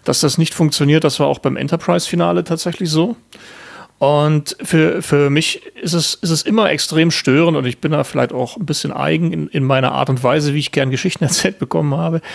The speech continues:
Ähm, ich, ich hätte das halt einfach gerne nachvollziehbar. Und allein schon das ganze Konstrukt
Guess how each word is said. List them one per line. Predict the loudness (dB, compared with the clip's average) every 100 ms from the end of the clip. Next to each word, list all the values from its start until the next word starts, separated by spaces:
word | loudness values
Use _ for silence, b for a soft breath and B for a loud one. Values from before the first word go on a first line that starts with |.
| B B B
Ähm, | -2 2 4 4 0 -4 -12 -16
ich, | -10 -8 -6
ich | -4 -2
hätte | 0
das | 0 2
halt | 0
einfach | 0 0
gerne | 0 2
nachvollziehbar. | 2 2 2 0 0 -2 -2 -4 -6 B B B
Und | 0 2
allein | 4 2
schon | 2
das | 0 0
ganze | 0 0 0
Konstrukt | 0 0 0 2 0 0 -6